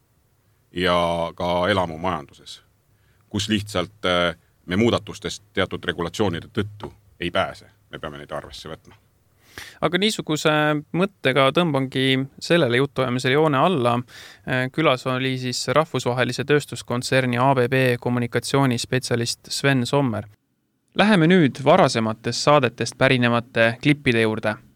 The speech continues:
Speaker 2: Kahekümne viiendal juunil eetris olnud saates sai räägitud targast tööstusest ning robotitest selle osana.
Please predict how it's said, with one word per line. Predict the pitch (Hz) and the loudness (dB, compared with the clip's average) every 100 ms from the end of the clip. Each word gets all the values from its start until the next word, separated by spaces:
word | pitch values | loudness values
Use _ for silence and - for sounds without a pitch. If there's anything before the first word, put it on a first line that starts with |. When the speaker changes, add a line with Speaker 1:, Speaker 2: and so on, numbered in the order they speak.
| _ _ _ _ | _ _ _ _
Speaker 2:
Kahekümne | - 208 147 131 | 0 2 4 2
viiendal | 170 160 131 123 | 2 2 2 2
juunil | 131 160 151 113 107 120 | 2 2 2 2 0 -2
eetris | 120 123 117 | -4 -2 -4
olnud | 120 120 120 | -2 -4 -2
saates | 175 160 - 123 - | 2 2 2 -4 -2
sai | 120 120 | -2 2
räägitud | 131 127 117 - 113 | 2 0 -4 -6 -6
targast | - 131 123 - - | -2 0 0 -4 0
tööstusest | 175 - 127 120 117 - | 0 0 -4 -4 -4 -4
ning | 110 110 | -6 0
robotitest | 135 147 117 117 - 120 - | 2 4 2 -2 -8 -6 -4
selle | 120 117 | 0 0
osana. | 123 120 110 | 0 0 -2